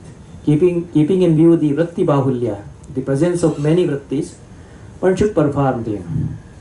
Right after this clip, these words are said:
<clears throat> Sarthe Bahulyam Ekasya, in a script, uh, the prominence of one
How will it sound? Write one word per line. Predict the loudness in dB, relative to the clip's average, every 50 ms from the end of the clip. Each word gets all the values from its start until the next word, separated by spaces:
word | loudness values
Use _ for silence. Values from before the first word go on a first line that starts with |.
| -20 -20 -18 -18 -18 -18 -18 -20 -20 -20 -20 -20 -20 -20 -10 -2
<clears throat> | 0 2 2 2 2 0 0 -4 -10 -20 -20 -20 -20 -12
Sarthe | -4 0 2 2 2 2 4 4
Bahulyam | 4 4 4 4 4 4 4 2 0 -2 -2
Ekasya, | 0 0 0 0 0 -2 -4 -4 -4 -10 -16 -20 -20 -20 -20 -20 -20 -20 -16 -8 -2
in | 0 2 4
a | 4 4 2 0 -2 -4 -6 -8
script, | -6 -4 0 2 2 2 2 0 0
uh, | 0 0 0 -2 -8 -14 -20 -20 -20 -20 -14 -10
the | -8 -6 -2 0 0 2 2 2 0 0 -2 -2 0 0 2
prominence | 2 2 4 4 4 4 4 2 2 2
of | 0 0 2 0
one | 0 0 0 0 -4 -6